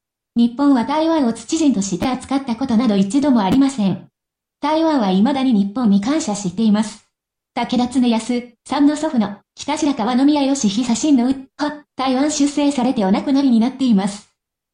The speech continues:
武田恒康さんが台湾に行くと神様のように思われているのです。台湾出身の美女も多いのです。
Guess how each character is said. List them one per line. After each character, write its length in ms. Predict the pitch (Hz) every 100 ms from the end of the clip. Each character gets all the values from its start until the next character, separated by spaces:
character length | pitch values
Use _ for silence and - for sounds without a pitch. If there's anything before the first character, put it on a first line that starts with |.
| _ _
武 240 | 240 254
田 120 | 247
恒 180 | 247 247
康 460 | 226 226 247 240 - _
さ 160 | 233 277
ん 80 |
が 120 | 277 285
台 200 | 269 320
湾 160 | 330
に 160 | 233 226
行 100 | 294
く 20 |
と 100 | 320
神 240 | 311 285
様 280 | 277 233 185
の 100 | 214
よ 120 | 240
う 40 | 247
に 120 | 190
思 160 | 180 208
わ 120 | 226
れ 80 | 233
て 100 | 240
い 100 | 214
る 120 | 202
の 80 | 185
で 100 | 220
す。 220 | - _ _ _ _ _ -
台 240 | 311 320
湾 160 | 330 294
出 240 | - 269
身 80 | 285
の 120 | 294
美 120 | 294
女 120 | 285
も 280 | 208 180 233
多 60 | 269
い 40 |
の 120 | 233 220
で 80 |
す。 200 | 233 -